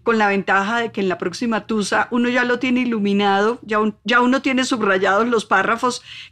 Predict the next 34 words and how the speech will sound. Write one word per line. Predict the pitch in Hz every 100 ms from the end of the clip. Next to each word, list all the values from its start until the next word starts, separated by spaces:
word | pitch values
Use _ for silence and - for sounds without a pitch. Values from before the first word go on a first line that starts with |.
| -
que | 196
debe | 196 208
aplicarse | 220 285 - 208 185 226
porque, | 220 214 - 160 - _ _ _
pues, | - 147 -
en | 180 180
los | 160
libros | 180 185 220
de | 240
autoayuda | 196 190 175 185 190
pasa | 226 214 240
como | - 202
con | - 170 160
las | 160
canciones. | - 156 160 165 285 233 156 - - - _
Todas | - 233 226 240 254
te | 196
salen. | - 254 190 156 143 - -
Cuando | 170 165
estás | 170 190 202
entusado, | 254 226 190 190 175 196 220 - - _
todas | 226 214 214
te | 202
salen. | 233 196 160 160 - -
Lo | 226
mismo | 233 226 269
te | 233
pasa | - 196 226
con | 233
los | 202
libros | 202 196 208
de | 220
autoayuda. | 196 190 202 175
Entonces, | 165 170 202 254 -